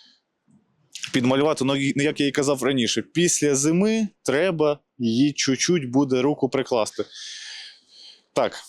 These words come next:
що, сідаємо у салон і дивимось, що там нам подарували. Також електрорегулювання передніх дзеркал,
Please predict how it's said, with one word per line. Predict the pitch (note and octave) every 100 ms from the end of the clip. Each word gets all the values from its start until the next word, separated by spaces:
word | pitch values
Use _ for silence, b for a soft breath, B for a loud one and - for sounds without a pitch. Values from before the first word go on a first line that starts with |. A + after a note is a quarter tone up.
| -
що, | - D#3 B2 -
сідаємо | - D3+ F3+ E3+ E3
у | D3+
салон | - E3+ F#3+ D3
і |
дивимось, | A#2+ D3 C#3 C3 C3 -
що | - - - D3
там | C3+ C3+
нам | C3+ B2+
подарували. | - A#2+ B2 B2 C3+ B2+ A2 - _ _ B B B B B
Також | D#3 D3+ - G#2+ - -
електрорегулювання | B2 C3+ D3+ - A#2 B2+ A#2+ B2+ B2 C3+ B2+ B2+ B2+ - A#2 A2 - -
передніх | B2 B2 A#2+ A2 G#2
дзеркал, | G#2+ G2+ A2+ - A#2+ B2+